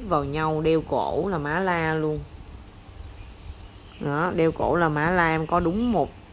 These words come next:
một, một cái dòng, một cái, một cái dây chuyền này duy nhất thôi. Mọi người nhìn cái viên đá rất là đẹp luôn á.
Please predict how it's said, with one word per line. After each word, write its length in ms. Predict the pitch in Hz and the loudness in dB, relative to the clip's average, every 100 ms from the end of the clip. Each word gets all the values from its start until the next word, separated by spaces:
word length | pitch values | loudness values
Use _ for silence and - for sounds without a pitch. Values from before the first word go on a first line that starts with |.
| - | -8
một, 240 | 156 135 | -2 -2
một 260 | - 147 131 - | 0 0 -2 0
cái 160 | 185 | 2
dòng, 380 | 190 147 131 131 | 4 4 2 0
một 100 | 135 | -2
cái, 120 | 180 | 0
một 340 | 180 185 160 127 | 0 0 0 2
cái 160 | 180 | 2
dây 140 | 185 165 | 4 4
chuyền 240 | 160 147 139 | 4 2 2
này 120 | 135 | 0
duy 100 | 156 | 2
nhất 200 | 180 247 | 2 2
thôi. 260 | - 165 151 - - - - | 2 2 0 -4 -16 -16 -10
Mọi 120 | - 147 | -2 2
người 140 | 143 | 2
nhìn 180 | 143 139 | 2 2
cái 100 | 185 | 4
viên 200 | 185 170 | 4 4
đá 380 | 160 165 233 175 | 4 4 4 4
rất 160 | 180 | 2
là 120 | 233 | 2
đẹp 300 | 160 127 113 | 2 2 0
luôn 200 | 156 160 | 0 0
á. 100 | 170 | 0